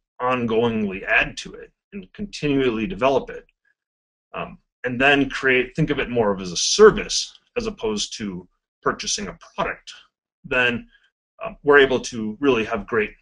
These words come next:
relationships. And it's allowed us to, uh, stay in communication every month with all of the communities that we're working with. And, um, since our inception for building these economic develop-,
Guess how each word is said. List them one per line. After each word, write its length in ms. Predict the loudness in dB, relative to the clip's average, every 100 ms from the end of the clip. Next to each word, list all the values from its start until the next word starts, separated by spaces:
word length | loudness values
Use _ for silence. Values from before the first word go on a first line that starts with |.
| _
relationships. 960 | -6 -4 -4 -6 -6 -10 -10 -12 -12 _ _ _
And 140 | -8 -6
it's 180 | -6 -4
allowed 340 | 0 2 2
us 180 | 0 -4
to, 380 | -8 -8 -8 -10 _ _ _ -20
uh, 260 | -20 -18 -18 _
stay 360 | -14 -8 0 2
in 140 | 2
communication 640 | -2 -8 -6 -4 -4 -4 -4
every 240 | -4 -2
month 440 | -4 -4 -4 -10 -16 -12
with 160 | -8
all 180 | 2 2
of 140 | 2
the 60 | -2
communities 440 | -8 -4 -4 -4
that 140 | -8 -8
we're 100 | -6
working 400 | -4 -6 -10 -12
with. 220 | -14 -16 _ _ _ _ _ _ -10
And, 320 | -8 -8 -14
um, 300 | -16 -16 -20 _ _ -16
since 280 | -12 -6
our 140 | -4 -4
inception 600 | -4 -4 -4 -4 -6 -10
for 160 | -12
building 380 | -6 -2 0 -2
these 160 | -6 -8
economic 480 | -8 -8 -8 -8 -14 _ _
develop-, 360 | -8 -6 -6